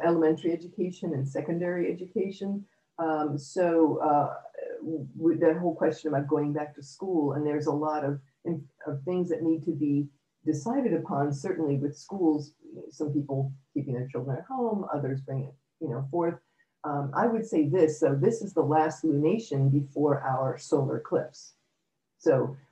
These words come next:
we are already in the shadow of our eclipse season. I feel it coming around two weeks before, uh, the first eclipse. So eclipses are like bookends. They're always two weeks apart.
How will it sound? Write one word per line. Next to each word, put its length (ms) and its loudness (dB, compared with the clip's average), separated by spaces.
we 160 2
are 180 6
already 680 6
in 80 2
the 80 2
shadow 500 2
of 140 2
our 160 2
eclipse 360 -6
season. 460 -2
I 200 0
feel 180 6
it 100 4
coming 380 -2
around 300 -4
two 120 -6
weeks 300 0
before, 640 0
uh, 260 -2
the 100 -8
first 300 -2
eclipse. 440 -6
So 160 2
eclipses 680 0
are 300 4
like 200 2
bookends. 540 2
They're 160 0
always 320 2
two 120 -8
weeks 240 -6
apart. 500 -2